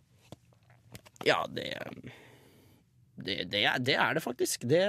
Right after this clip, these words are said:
du tar, du tar jo ikke feil, svarer Markus, veldig forvirret og smånervøs. Ja, men det som er da, er at det er ting i bakepulver, og det har annet i seg, og du kan ikke,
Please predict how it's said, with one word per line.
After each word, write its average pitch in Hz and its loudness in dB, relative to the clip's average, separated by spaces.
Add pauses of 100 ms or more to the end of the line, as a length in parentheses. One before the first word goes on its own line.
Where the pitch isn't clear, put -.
du 160 2
tar, 139 2
du 135 2
tar 123 4
jo - 0
ikke - 0
feil, 214 4 (580)
svarer 123 4
Markus, 107 -2 (100)
veldig 101 0
forvirret 104 -4
og 95 -4 (240)
smånervøs. 117 2
Ja, 220 8
men 185 6
det 151 2
som 185 6
er 202 6
da, 143 2
er 135 2
at 131 2
det - 2
er 143 2
ting 165 2
i 156 2 (340)
bakepulver, 139 2
og 135 2
det 139 4
har 131 4 (140)
annet 135 2
i 113 0
seg, 147 4
og 139 6
du 147 6
kan 127 4
ikke, 139 4